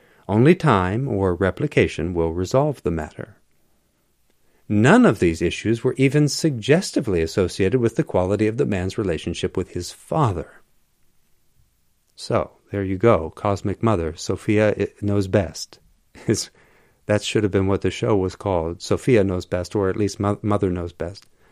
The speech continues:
Father knows best, no. But, of course, there were things that were important. This is all Nikos <laughs> sticking some words in there.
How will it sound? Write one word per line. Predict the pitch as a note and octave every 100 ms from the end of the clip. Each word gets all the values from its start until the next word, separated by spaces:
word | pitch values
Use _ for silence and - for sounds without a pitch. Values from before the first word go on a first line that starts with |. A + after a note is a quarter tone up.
| _ _ _ _ _
Father | - B2 C3
knows | G#2+ F#2+ F#2
best, | F#2+ F#2 -
no. | G#2+ G2 D#2+ - _ _ -
But, | G2+ -
of | A#2+
course, | - D#3+ G2 -
there | E3+ - A2+
were | A2+ A2 G#2
things | - F#2 E2+
that | -
were | F#2
important. | F#2 - D#2+ B2+ A3+ - - _
This | A2+ A2
is |
all | G#2 G2 F2+ - A2+ - _ _ _
Nikos | G#2 G#2 F2+ F2 - - _ _ _ _ -
<laughs> | - - - - - D3+ -
sticking | E3+ - A#2+ - A2
some | F#2+ G#2 F#2+
words | G#2 G2+ F#2
in | E2+
there. | D#2+